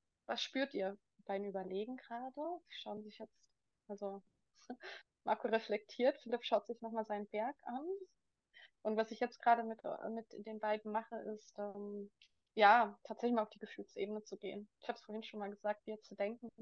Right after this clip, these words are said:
oft die Dinge und, ähm, jetzt geht's darum, mal zu spüren, was, ja,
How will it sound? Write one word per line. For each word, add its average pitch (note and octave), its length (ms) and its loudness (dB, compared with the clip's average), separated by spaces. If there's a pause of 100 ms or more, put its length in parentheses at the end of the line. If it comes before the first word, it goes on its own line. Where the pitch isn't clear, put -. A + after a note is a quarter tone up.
(680)
oft - 360 -2
die A3 100 -10
Dinge A#3 520 0
und, G#3 380 -6 (120)
ähm, G3+ 480 -8 (200)
jetzt G#3+ 160 -12
geht's A3 220 -10
darum, G#3+ 340 -6
mal G#3+ 140 -4
zu - 160 -20
spüren, G#3+ 520 -4
was, G3+ 340 -10 (180)
ja, G3+ 220 -6